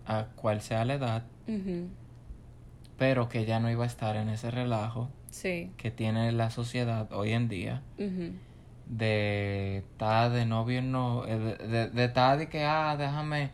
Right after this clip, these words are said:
Speaker 2: Ajá, de
Speaker 1: eh,
Speaker 2: estar en
Speaker 1: ah, ah,
Speaker 2: pareja.
Speaker 1: está, ajá, de, de estar en pareja con este, de que por estar en pareja.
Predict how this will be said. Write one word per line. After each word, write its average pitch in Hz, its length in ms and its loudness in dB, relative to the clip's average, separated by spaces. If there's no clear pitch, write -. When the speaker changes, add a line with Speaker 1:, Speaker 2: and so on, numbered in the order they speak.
Speaker 2:
Ajá, 220 140 0
de 127 60 6
Speaker 1:
eh, - 20 8
Speaker 2:
estar 160 160 4
en - 60 0
Speaker 1:
ah, 127 200 8
ah, 123 220 8
Speaker 2:
pareja. - 60 2
Speaker 1:
está, 131 680 4
ajá, 123 420 6
de, 120 180 4
de 117 140 0
estar 131 180 0
en 147 40 -2
pareja 165 360 2
con 151 160 0
este, 180 240 0
de 160 100 0
que 143 100 0
por 123 140 -2
estar 120 160 2
en 123 80 4
pareja. 123 480 -4